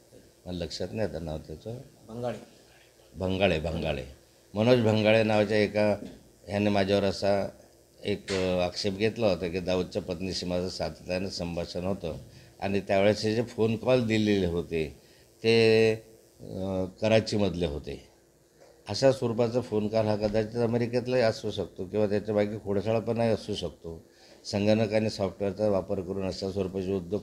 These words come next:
Speaker 1: करतात, जे नाउमेद करण्यासाठी की डिमॉरलाइज करण्यासाठी अशा स्वरूपाचा उद्योग केलेला असावा असं मला प्रथम दर्शनी वाटलं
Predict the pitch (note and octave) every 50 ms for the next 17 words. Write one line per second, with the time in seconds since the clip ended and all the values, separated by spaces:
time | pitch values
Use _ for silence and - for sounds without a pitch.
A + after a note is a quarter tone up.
0 | - - G2+ F2+ F2 F#2+ G#2 G2+ - F#2+ G#2 G2 F#2+ F#2+ F#2 F#2+ F#2+ G#2+ A#2 G#2+
1 | - - G2 F2+ E2+ F2 F2 - - F2 E2 F2+ E2 G2 F#2+ F#2 G#2 G#2+ G#2+ G#2+
2 | G2+ G2 A2 A2+ A2+ G#2 - - G#2 F#2 F#2 F#2 F#2 F2+ - E2+ D#2+ F2+ E2+ D#2
3 | - - - - - - - - - - - G2+ G2 G#2 A2+ G#2 G2 G2 F#2 F#2
4 | G2 F#2 F2+ F#2+ F#2+ F2+ E2+ G2+ G2+ - - G2 F2+ F2 F2+ F#2+ G2 F2+ E2+ E2+
5 | - F#2+ F#2+ F#2 F2 E2+ E2 D#2+ - F#2+ F#2 F2+ F2+ F#2 F#2 - G2+ G2 - -
6 | A#2+ A2 F#2+ F#2 F2 - - G#2 G2+ A2 A#2 A#2 A#2 - G2 F2+